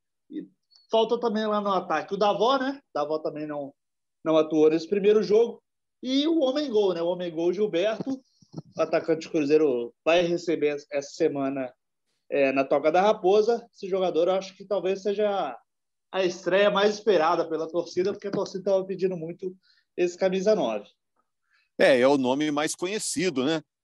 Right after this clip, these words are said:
Speaker 2: É o Gilberto, é uma novela que se arrastou um pouquinho, ele já teve pra vir pro futebol mineiro algumas vezes,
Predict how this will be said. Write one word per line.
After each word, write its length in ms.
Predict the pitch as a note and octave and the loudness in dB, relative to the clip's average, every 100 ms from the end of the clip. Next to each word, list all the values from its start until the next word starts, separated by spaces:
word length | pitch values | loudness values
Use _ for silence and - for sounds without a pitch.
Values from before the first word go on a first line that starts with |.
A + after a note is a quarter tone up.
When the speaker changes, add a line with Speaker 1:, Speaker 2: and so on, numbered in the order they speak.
| - | -8
Speaker 2:
É 120 | G#2 | -6
o 100 | B2 | -4
Gilberto, 640 | G3 E3 B2+ E3 E3+ - | -6 -2 2 4 4 2
é 20 | |
uma 80 | C3 | -2
novela 340 | D3+ C#3+ D#3+ E3+ | 0 -2 -2 -4
que 60 | |
se 80 | - | -4
arrastou 440 | D#3+ C#3+ - E3 | -2 -2 -4 -10
um 40 | E3 | -8
pouquinho, 600 | D#3 - - F3 G#3 F3+ | -8 -8 -8 -8 -6 -4
ele 100 | B2 | -2
já 140 | D#3+ | -2
teve 220 | - B3 A#3+ | -4 -8 -2
pra 160 | G#3 | -2
vir 100 | - | -2
pro 100 | - | -6
futebol 300 | - - D4+ | -8 -2 -2
mineiro 300 | C3+ A#2+ D#3 | -2 -2 0
algumas 360 | B2 F#3+ G3+ - | 0 2 0 2
vezes, 460 | B2+ E3+ A2 - | 4 4 2 -8